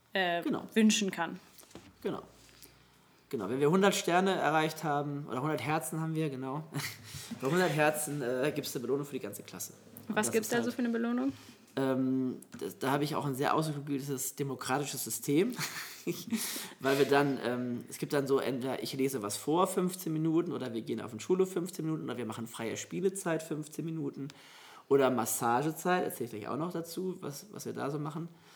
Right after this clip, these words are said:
Speaker 2: Ähm, und habe ich noch was vergessen? Weiß ich nicht, vielleicht habe ich noch was anderes. Also das sind so die, die Auswahlmöglichkeiten, die Kinder haben manchmal noch eigene Ideen, was die sich wünschen.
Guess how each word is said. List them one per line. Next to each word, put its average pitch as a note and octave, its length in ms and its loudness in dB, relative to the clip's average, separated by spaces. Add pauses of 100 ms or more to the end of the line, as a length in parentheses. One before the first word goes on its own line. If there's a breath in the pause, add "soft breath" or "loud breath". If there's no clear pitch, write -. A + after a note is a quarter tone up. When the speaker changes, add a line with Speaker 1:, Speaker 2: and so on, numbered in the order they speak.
(160 soft breath)
Speaker 2:
Ähm, D3 520 2 (840 soft breath)
und C#3 380 0
habe D3 100 -2
ich D3 80 -4
noch D#3+ 200 -4
was G3 220 -4
vergessen? F3+ 800 -6 (640)
Weiß A2+ 260 -4
ich G#2+ 60 -8
nicht, G2 180 -10
vielleicht A#2 220 -6
habe A2+ 80 -4
ich G#2+ 100 -4
noch G#2+ 80 -4
was - 80 -4
anderes. G#2+ 260 -6 (300 loud breath)
Also D3+ 380 4 (140)
das E3 180 0
sind F3+ 120 2
so E3 120 4
die, C#3+ 120 -2 (200)
die A#2+ 100 -2
Auswahlmöglichkeiten, F3+ 1120 2 (160)
die B2+ 60 -6
Kinder D3 160 -4
haben C3+ 60 -2
manchmal C3 180 -4
noch B2 140 -6
eigene E3 340 0
Ideen, F3+ 400 2
was F#3 160 -4
die F3 80 -6
sich E3+ 200 -8
wünschen. F3 400 -4